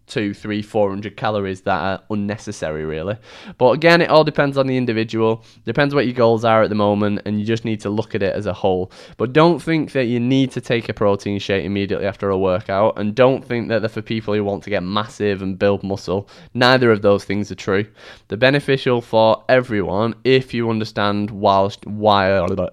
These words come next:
if you understand why you're taking it.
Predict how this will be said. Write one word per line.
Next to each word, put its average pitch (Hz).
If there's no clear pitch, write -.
if 107
you 107
understand 104
why 101
you're 107
taking 92
it. 80